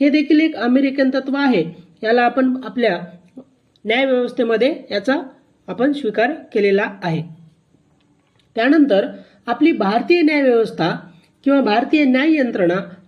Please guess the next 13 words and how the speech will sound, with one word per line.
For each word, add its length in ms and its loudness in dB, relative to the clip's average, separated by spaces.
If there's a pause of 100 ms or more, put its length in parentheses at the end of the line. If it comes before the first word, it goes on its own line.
कोणत्या 380 2
प्रकारची 480 0
आहे, 260 0 (380)
असा 220 -2
जर 140 2
आपल्याला 360 0
विचारला 560 -2
गेला 300 -2
प्रश्न, 480 -2 (340)
तर 40 -6
त्याचं 300 0
उत्तर 300 0
येतं, 460 0